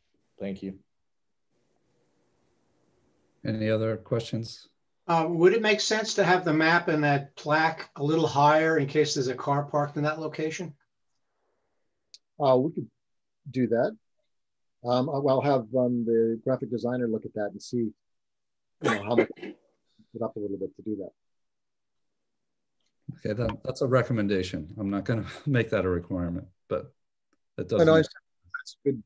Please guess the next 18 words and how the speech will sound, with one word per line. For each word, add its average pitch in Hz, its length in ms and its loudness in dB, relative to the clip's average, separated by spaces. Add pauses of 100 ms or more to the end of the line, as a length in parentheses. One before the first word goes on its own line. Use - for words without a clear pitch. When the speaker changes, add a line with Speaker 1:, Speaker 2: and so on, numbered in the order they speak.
(280)
Speaker 4:
you 165 80 -2
know, 120 100 -2
perspective 120 520 -4
thing. 107 160 -10
And, 139 280 0
and 143 140 2
one 170 120 6
of 165 40 2
the 147 80 4
things 135 300 -2
that 139 100 -2
we 120 140 0
will 123 220 0 (180)
absolutely, 117 540 -2 (1400)
absolutely 120 360 -4
do 120 180 -4
too 113 340 0
is, 107 160 -8